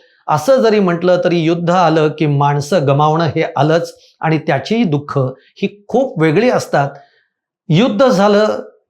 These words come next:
तर जसं खर्चाच्या दृष्टीनं आपण सगळं बघतो, तसं युद्ध, कुठलंही युद्ध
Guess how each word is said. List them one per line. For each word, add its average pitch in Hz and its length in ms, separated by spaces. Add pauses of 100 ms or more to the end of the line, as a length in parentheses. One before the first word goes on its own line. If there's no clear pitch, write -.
तर 196 80
जसं 180 480 (120)
खर्चाच्या 254 560
दृष्टीनं 180 440
आपण 151 260
सगळं 143 380
बघतो, 156 500 (320)
तसं 214 580 (200)
युद्ध, 175 520
कुठलंही 247 920
युद्ध 131 340